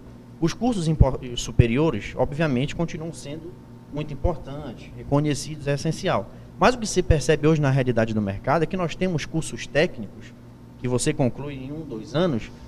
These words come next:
que muitas vezes lhe possibilitam oportunidades e salários muito maiores do que diversas categorias do setor universitário,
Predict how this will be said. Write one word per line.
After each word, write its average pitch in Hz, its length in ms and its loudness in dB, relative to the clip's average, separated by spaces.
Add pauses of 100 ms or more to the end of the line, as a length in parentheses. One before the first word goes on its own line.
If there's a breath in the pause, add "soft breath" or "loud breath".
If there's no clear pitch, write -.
que 190 80 2
muitas 214 340 4
vezes 185 220 6
lhe 160 100 0
possibilitam 165 800 4
oportunidades 160 960 0 (420)
e 214 60 0
salários 170 640 6
muito 254 400 2
maiores 233 400 4
do 233 80 -4
que 247 80 -2
diversas 247 420 4
categorias 247 760 0 (560)
do 240 140 2
setor 233 380 2
universitário, 226 720 2